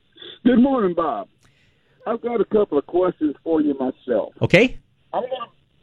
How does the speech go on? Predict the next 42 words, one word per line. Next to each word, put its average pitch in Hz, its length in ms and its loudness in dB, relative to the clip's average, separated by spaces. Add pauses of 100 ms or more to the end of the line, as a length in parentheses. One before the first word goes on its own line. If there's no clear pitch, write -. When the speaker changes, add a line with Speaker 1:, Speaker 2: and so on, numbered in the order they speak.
Speaker 1:
I'm 233 60 -14
gonna 269 160 -4
be 214 120 0
raising 185 540 2
a, 120 680 0
a, 117 120 4 (840)
I 139 60 2
guess, 156 200 4
a 139 120 2
raised 160 460 4
garden. 135 480 0 (320)
I'm 147 80 -12
gonna 160 100 -2
be 143 140 0 (100)
putting 175 220 4
them 160 160 0
in, 151 140 -2
like, 135 180 -4
the 123 80 0
molasses 123 680 -2
tubs. 170 300 2 (160)
Speaker 2:
Uh-huh. 127 280 6 (1300)
Speaker 1:
And 147 380 -2
I 147 220 2
heard 160 200 2
you 156 180 -18
say 156 200 4
before 156 300 0
that 151 140 -10
you 143 60 -20
needed 147 220 -8
to 131 60 -4
paint 147 280 0
them 143 120 -2
a 131 80 2
brighter 131 340 2
color 143 380 2
instead 123 260 -4
of 127 80 -2
leaving 131 300 0
them 117 240 -6
black 123 340 2